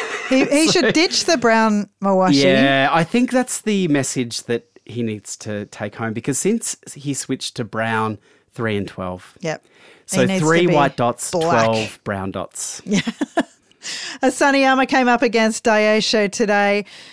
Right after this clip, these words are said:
Speaker 1: Asaniyama trying for double digits, but he <laughs> couldn't get it. Daieisho stood him up and slid him back to the Tawara like a practice bout,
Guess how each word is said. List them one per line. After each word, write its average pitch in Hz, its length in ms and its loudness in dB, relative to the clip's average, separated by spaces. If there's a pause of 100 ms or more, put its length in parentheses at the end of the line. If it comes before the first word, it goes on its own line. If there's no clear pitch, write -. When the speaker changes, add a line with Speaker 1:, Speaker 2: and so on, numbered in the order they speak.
(260)
Speaker 1:
Asaniyama 226 560 2
trying 226 560 2
for 196 520 2 (160)
double 208 360 2
digits, 202 800 -4 (100)
but 190 320 0
he 196 160 0
<laughs> - 140 -4
couldn't 247 400 -2
get 190 220 0
it. - 260 -2 (280)
Daieisho 262 640 2
stood 254 280 0
him 240 140 2
up 202 260 0
and 185 140 -4
slid 240 260 0
him 254 180 2
back 185 220 0
to 185 120 -6
the 170 140 -4
Tawara 175 600 -2
like 185 500 -4
a 196 100 -6
practice - 560 -2
bout, - 320 -6